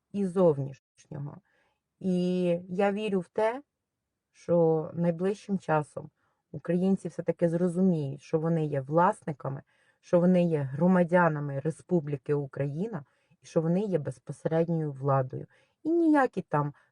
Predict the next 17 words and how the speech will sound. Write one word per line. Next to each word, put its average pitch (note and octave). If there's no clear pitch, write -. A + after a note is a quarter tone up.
Льовочкіни, E3+
Фірташі, E3+
Ахметові, D#3
будь-які D#3+
Арахамії, D#3
і C3
ще D3+
там C3
ціла D3
купа C#3
всіх, B2
їх C3
там C3
дуже G3
багато C#3+
всіх -
різних, C3